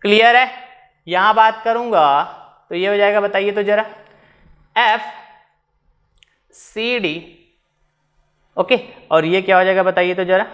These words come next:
एफ़सीडी। ये भी एफ़सीडी होगा, ठीक है। तो यहाँ पे ये देखेंगे, ये, ये वाला एक पार्ट होगा और इसके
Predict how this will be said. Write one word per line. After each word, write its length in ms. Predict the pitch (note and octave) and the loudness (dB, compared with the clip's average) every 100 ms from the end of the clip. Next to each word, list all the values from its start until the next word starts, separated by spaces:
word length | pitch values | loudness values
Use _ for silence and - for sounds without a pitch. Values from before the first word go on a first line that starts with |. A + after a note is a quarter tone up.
| - - _ _ _ _ _ _ _ _ | -20 -20 _ _ _ _ _ _ _ _
एफ़सीडी। 680 | E3+ E3 E3 - G3+ F3+ B2 - | 0 0 -2 -12 -12 -10 -12 -8
ये 80 | E3 | -6
भी 120 | G3+ | -2
एफ़सीडी 360 | G#3 G#3 A3 A3 | -4 -4 -6 -4
होगा, 240 | G#3 G#3 - _ - | -4 -6 -12 _ -2
ठीक 120 | C4 | 2
है। 120 | D#4+ D#4+ - - - | 2 -2 -16 -18 2
तो 400 | C#4 D4+ D4 - | 4 4 2 -10
यहाँ 320 | F3+ A3+ C4+ C#4+ | -4 0 2 0
पे 120 | A#3 | 0
ये 240 | B3 - G3+ | -4 -6 -2
देखेंगे, 340 | A#3 B3+ B3 A#3 - | -2 0 -6 -6 -12
ये, 440 | F3 A3+ B3+ B3+ - | -4 2 2 0 -8
ये 180 | E3 A3 | -2 0
वाला 280 | A#3+ A#3+ A#3+ - G#3 | 2 2 0 -2 -6
एक 180 | A#3 - | -6 0
पार्ट 200 | A#3 A#3 | 0 0
होगा 200 | A#3 B3+ | -4 -4
और 320 | B3+ F#3+ G3 F#3+ | -2 -6 -8 -14
इसके 340 | F3+ - A3 | -16 -12 -12